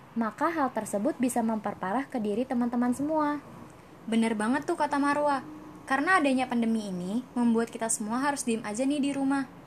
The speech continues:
Speaker 2: Dan juga karena hal itu pula, kita tidak hanya menimbulkan sakit pada bagian fisik aja,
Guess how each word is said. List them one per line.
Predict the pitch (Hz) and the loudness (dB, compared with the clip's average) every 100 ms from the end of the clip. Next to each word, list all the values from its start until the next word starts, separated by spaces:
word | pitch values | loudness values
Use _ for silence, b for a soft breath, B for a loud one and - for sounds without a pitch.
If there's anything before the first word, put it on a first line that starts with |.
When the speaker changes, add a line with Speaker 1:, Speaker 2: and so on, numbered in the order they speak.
| - - - | -20 -18 -4
Speaker 2:
Dan | 226 254 | 2 4
juga | 311 262 190 196 - | 4 0 0 0 -2
karena | 226 226 | -4 -2
hal | 220 220 214 | -2 -4 -4
itu | 226 | -8
pula, | 202 180 185 226 247 - 247 | -6 -4 0 0 -2 -8 -8
kita | 277 | -6
tidak | 294 262 233 | -2 0 0
hanya | 220 240 | 0 0
menimbulkan | 269 254 240 220 220 214 | 2 2 2 0 -2 -6
sakit | 185 190 254 277 | -8 -6 -6 -4
pada | - 247 226 | -2 0 0
bagian | 214 226 226 | -2 -4 -4
fisik | 226 233 | -4 -2
aja, | - 262 262 254 226 | 0 0 4 4 4